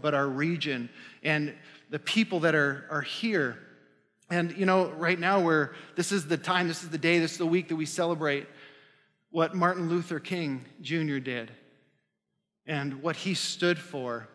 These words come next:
And, you know, and I, I was thinking this week, and I was, I was thinking about, you know, as, as we celebrate, uh, his life and his legacy,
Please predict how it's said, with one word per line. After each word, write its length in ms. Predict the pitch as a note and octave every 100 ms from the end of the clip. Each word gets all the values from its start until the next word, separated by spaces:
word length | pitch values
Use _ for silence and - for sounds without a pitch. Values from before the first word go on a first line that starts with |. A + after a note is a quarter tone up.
| _ _ -
And, 100 | G3
you 60 | A3
know, 60 |
and 100 | G#3
I, 60 | G3+
I 120 | G3
was 140 | F#3
thinking 420 | - A#3 A3 F3+ D#3+
this 220 | E3 E3+ E3+
week, 280 | G3 F#3+
and 80 | E3+
I 40 | D3
was, 160 | C#3+
I 40 | D#3+
was 160 | -
thinking 260 | G#3+ G3+ F#3
about, 380 | E3+ F3 F3 E3+ - -
you 100 | E3+
know, 160 | D#3 D3+
as, 140 | D3
as 160 | D#3 C#3
we 140 | F3
celebrate, 800 | F3 F#3 E3+ E3 E3 D#3+ D#3+ - - - _ _
uh, 120 | C#3
his 280 | B2+ F3+ D3+
life 480 | D#3+ E3 E3+ E3 -
and 120 | C#3
his 220 | C3 B2+
legacy, 720 | C3 D3+ D#3+ E3 - D#3 C#3